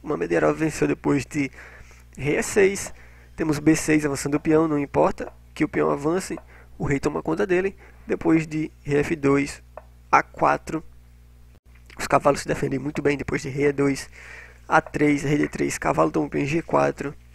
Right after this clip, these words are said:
rei D quatro, cavalo D dois, ataca a torre, torre B quatro, A dois, vence a partida. Você pergunta, "Como assim, Renan?" Vamos supor torre A quatro.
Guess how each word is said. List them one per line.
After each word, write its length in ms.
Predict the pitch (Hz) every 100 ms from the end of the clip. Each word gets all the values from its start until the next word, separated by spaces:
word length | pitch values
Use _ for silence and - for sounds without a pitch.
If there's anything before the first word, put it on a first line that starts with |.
| - - -
rei 260 | - 165 170
D 140 | 160
quatro, 420 | - 139 117 - -
cavalo 480 | - - 165 160 160
D 100 | 151
dois, 320 | 143 143 147
ataca 280 | - 151 160
a 20 |
torre, 340 | - 156 143 - - - - - - - - - - -
torre 180 | - 147
B 140 | 139
quatro, 400 | - 143 147 - -
A 80 | -
dois, 540 | 147 139 139 139 - - - - - -
vence 560 | - 139 131 131 - 143 -
a 80 | 165
partida. 540 | - 143 - 143 131 - - - - - - - - - - - -
Você 140 | - -
pergunta, 200 | 165 -
"Como 140 | 220
assim, 180 | 370 -
Renan?" 200 | 151 - - - - - - -
Vamos 200 | - 220
supor 180 | - 175
torre 240 | - 196
A 80 | 165
quatro. 520 | - - - - -